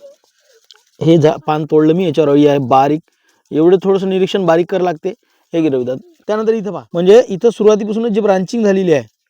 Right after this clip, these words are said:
हं, इथं ब्रांचिंग आहे, अ, इथं हे ब्रांचिंग निघाली, याला परत इकडं ब्रांचिंग होत आहे. प्रत्येक ठिकाणी तुम्ही जर पाहाल, ही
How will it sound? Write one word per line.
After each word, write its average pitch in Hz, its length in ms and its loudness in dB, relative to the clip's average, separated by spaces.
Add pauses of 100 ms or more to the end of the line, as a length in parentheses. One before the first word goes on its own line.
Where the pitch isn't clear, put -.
(160)
हं, 254 60 -8 (420)
इथं 170 240 0
ब्रांचिंग 175 400 0
आहे, 165 200 -4 (400)
अ, 156 100 -2
इथं 156 280 0
हे 190 160 6
ब्रांचिंग 170 400 -2
निघाली, 175 260 -2
याला 175 240 2
परत 175 200 -2
इकडं 170 220 -4
ब्रांचिंग 156 360 -4
होत 151 120 -4
आहे. 160 80 -6 (340)
प्रत्येक 196 400 2
ठिकाणी 220 280 0
तुम्ही 214 200 -4
जर 214 100 2
पाहाल, 185 260 0 (160)
ही 175 180 4